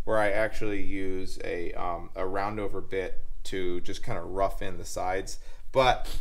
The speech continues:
not everybody's got that, so I just wanted to show you how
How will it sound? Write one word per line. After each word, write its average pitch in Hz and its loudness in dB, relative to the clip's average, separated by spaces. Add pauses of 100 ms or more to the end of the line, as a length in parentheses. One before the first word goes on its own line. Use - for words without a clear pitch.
not 135 4
everybody's 131 0
got 113 0
that, 135 2
so 120 0
I 113 0
just 113 -2
wanted 117 2
to 104 -2
show 110 0
you 98 0
how 90 0